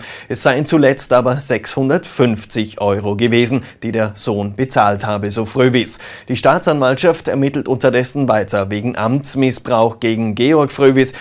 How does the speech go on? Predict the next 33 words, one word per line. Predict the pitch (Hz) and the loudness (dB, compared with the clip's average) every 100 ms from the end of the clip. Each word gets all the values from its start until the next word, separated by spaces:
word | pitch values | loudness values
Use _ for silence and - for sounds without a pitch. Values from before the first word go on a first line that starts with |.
| - - | -16 -6
Er | - 120 | -4 0
soll | 123 120 | 0 0
ja | 110 107 | 0 -2
die | 101 117 104 | -2 -4 -2
Wohnung | 110 117 113 107 | 0 0 0 2
ohne | 127 147 139 | 4 4 2
Beschluss | 123 110 113 107 - | 0 -2 -2 -4 -2
des | 117 - | -4 0
Gemeindevorstands | 135 120 101 101 101 - 101 92 - 87 78 - | 0 2 0 -2 -4 -4 -6 -6 -6 -8 -6 -4
vermietet | 120 117 110 104 104 | -2 -2 -2 -4 -2
haben. | 113 95 73 - - _ - - - - - - _ - | 0 -2 -6 -18 -20 _ -20 -20 -20 -20 -20 -20 _ 2
Die | 160 170 | 4 4
Bregenzer | 143 156 202 202 - 147 135 | 6 4 4 2 2 2 2
sind | 113 127 123 120 | 2 -2 -2 -2
heute | 120 117 117 85 | -2 0 -2 0
aufgerufen, | 131 - 131 127 120 131 | -2 0 0 0 -2 -4
Ideen | 131 123 120 131 151 - | -2 -2 0 2 2 2
für | 123 | 0
den | 117 113 | 0 -2
Platz | 110 107 117 - | -2 -4 -4 0
am | 127 117 | 0 2
Leutbühl | 110 104 139 151 - 139 123 110 | 2 2 2 -2 2 2 2 0
zu | - 110 | -2 -2
bringen. | 110 120 104 - | 0 0 -2 -4
Heute | 104 123 104 | -6 -4 -2
Abend | 117 143 110 | 0 0 0
wird | 120 110 | 0 0
in | 120 | -2
der | 113 107 | -2 0
Werkstattbühne | 113 131 143 120 - 127 123 113 | 0 -2 -2 -2 -2 0 0 0
ein | 113 110 | -2 0
Bürgerbeteiligungsverfahren | 120 147 139 123 - 117 117 113 110 104 - 107 110 107 110 104 | 2 4 4 2 2 2 2 0 -2 -2 -4 -2 0 0 -2 -4
gestartet. | 110 120 110 113 120 | -2 0 0 0 -2